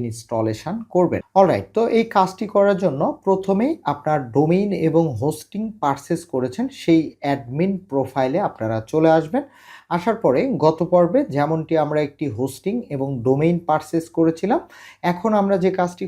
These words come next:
করব, প্রথমেই এই যে সার্ভিস হোস্টিং রয়েছে এখানে আমরা ক্লিক করে দিব। ক্লিক করে দিয়ে এখান থেকে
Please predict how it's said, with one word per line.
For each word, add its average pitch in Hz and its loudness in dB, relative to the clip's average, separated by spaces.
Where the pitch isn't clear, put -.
করব, 160 0
প্রথমেই 190 2
এই 165 4
যে 170 2
সার্ভিস 139 0
হোস্টিং 147 -4
রয়েছে 131 -2
এখানে 135 -4
আমরা 123 -2
ক্লিক 175 0
করে 170 4
দিব। 180 4
ক্লিক 233 0
করে 240 6
দিয়ে 143 2
এখান 226 -4
থেকে 214 -4